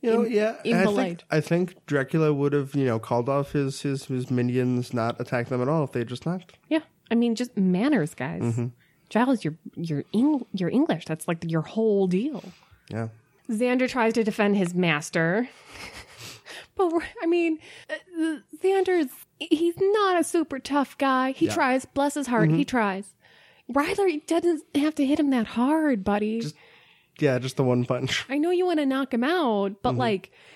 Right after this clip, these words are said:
Speaker 2: you look like you're going full force. I'm like, you can tap Xander and you'll knock him out.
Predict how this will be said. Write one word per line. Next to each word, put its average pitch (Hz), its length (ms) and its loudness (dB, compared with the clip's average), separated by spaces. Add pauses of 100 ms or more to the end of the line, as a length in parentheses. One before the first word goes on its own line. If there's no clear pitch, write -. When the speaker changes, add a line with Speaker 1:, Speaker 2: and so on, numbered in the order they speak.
(120)
Speaker 2:
you 311 240 -2
look 302 200 -2
like 226 140 -2
you're 220 80 -4
going 202 220 2
full 294 440 -4
force. 262 400 -2
I'm 233 80 -2
like, 226 140 -2
you 269 140 0
can 208 240 -2
tap 208 400 -2
Xander 175 420 2
and 165 100 0
you'll 226 140 0
knock 160 320 0
him 151 100 -2
out. - 460 -4